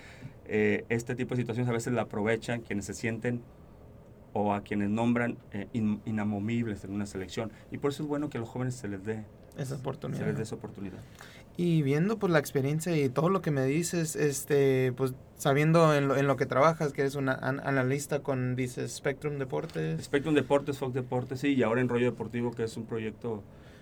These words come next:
Speaker 1: este, personal, junto con Ricardo Celis.
Speaker 2: Sí, este, hablando un poco de eso, ¿qué,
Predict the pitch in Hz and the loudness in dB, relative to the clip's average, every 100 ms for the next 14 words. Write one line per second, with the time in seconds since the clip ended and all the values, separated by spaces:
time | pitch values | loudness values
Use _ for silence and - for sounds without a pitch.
0 | - 107 - - 107 - 104 110 107 - | -16 -14 -12 -6 -6 -4 -4 -6 -8 -12
1 | 101 101 101 - - 101 95 87 95 - | -10 -8 -8 -8 -6 -6 -6 -10 -12 -18
2 | - - - 165 156 - 165 160 - 151 | -20 -18 -6 0 0 4 2 2 2 2
3 | 143 143 147 165 175 185 165 170 170 180 | 4 2 2 2 2 0 -2 -4 -2 2
4 | 156 170 165 160 - 170 175 175 | 4 4 2 -4 -2 -4 0 -2